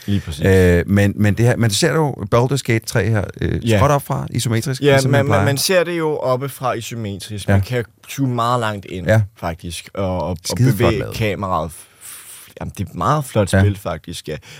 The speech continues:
Speaker 1: Det er ikke sådan, øh, teknisk Marvel på den måde, men det ser rigtig flot ud, synes
Speaker 2: Det er bare,
Speaker 1: jeg.
Speaker 2: øh,
Speaker 1: Og det har nogle virkelig gode,
Speaker 2: micro-details er,
Speaker 1: altså,
Speaker 2: er vildt.
Speaker 1: men også, når man, når man kommer ind i combat, som jo, det er jo sådan noget turn-based
Speaker 2: Ja.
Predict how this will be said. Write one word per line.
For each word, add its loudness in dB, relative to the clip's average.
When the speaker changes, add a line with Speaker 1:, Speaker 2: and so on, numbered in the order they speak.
Speaker 1:
Det -4
er 0
ikke 0
sådan, 0
øh, 0
teknisk 0
Marvel 2
på -6
den 2
måde, 0
men -2
det -4
ser -4
rigtig -8
flot 0
ud, -6
synes -10
Speaker 2:
Det 0
er 2
bare, 4
Speaker 1:
jeg. 2
Speaker 2:
øh, -2
Speaker 1:
Og 2
det 4
har 2
nogle 4
virkelig 0
gode, 2
Speaker 2:
micro-details 0
er, -2
Speaker 1:
altså, 0
Speaker 2:
er 2
vildt. 0
Speaker 1:
men -2
også, -2
når 2
man, 0
når -2
man 2
kommer 2
ind 0
i -4
combat, 0
som -2
jo, -2
det -10
er 0
jo 0
sådan -6
noget -2
turn-based 0
Speaker 2:
Ja. 4